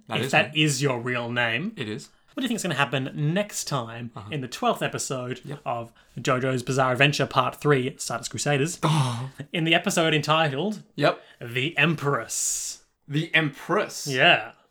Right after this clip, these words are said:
Speaker 1: Ooh, that's one of the stands.
Speaker 2: Sure is.
Speaker 1: Huh.
Speaker 2: No,
Speaker 1: Huh.
Speaker 2: they just, they just meet an empress. <laughs>
Speaker 1: It turns out this whole time,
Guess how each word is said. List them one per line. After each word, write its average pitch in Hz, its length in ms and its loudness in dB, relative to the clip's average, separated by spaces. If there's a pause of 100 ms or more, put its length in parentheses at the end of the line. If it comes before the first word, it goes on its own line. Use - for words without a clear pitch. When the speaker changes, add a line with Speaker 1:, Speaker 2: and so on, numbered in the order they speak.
Speaker 1:
Ooh, 139 560 -2 (300)
that's 143 300 -4
one 131 160 -2
of 113 100 -4
the 113 60 -10
stands. 180 640 -2
Speaker 2:
Sure 135 300 -4
is. 175 360 0 (240)
Speaker 1:
Huh. 202 480 2 (480)
Speaker 2:
No, 175 240 6
Speaker 1:
Huh. 131 100 -2
Speaker 2:
they 160 100 0
just, 156 280 -4
they 170 120 -2
just 170 180 -4
meet 156 220 -2
an 151 80 -2
empress. - 760 -2
<laughs> - 60 -10 (720)
Speaker 1:
It 202 120 -4
turns 285 240 4
out 247 120 4
this 202 100 -12
whole 202 200 0
time, 165 380 -4